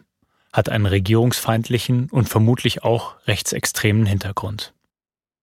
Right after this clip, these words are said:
Die Anschläge vom elften September haben, unbestreitbar, eine andere Dimension.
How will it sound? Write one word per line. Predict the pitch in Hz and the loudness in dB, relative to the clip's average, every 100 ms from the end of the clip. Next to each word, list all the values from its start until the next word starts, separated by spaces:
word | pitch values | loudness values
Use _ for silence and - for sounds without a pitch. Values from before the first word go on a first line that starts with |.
| _ _ _ _ _ _ _ _ - | _ _ _ _ _ _ _ _ 2
Die | 123 | 4
Anschläge | 117 135 - 123 120 | 6 4 4 2 2
vom | - 113 | 0 -2
elften | 120 117 - 110 | -2 -2 0 2
September | 110 - 120 131 107 | 2 2 2 4 2
haben, | 90 98 110 98 _ _ - | 2 0 0 -2 _ _ 4
unbestreitbar, | 135 107 - - 95 - 104 101 - _ _ _ | 4 4 0 0 0 2 2 0 -2 _ _ _
eine | 117 104 - | 0 2 4
andere | 117 98 98 | 2 4 0
Dimension. | 95 98 95 101 101 107 | 0 0 0 0 -2 -4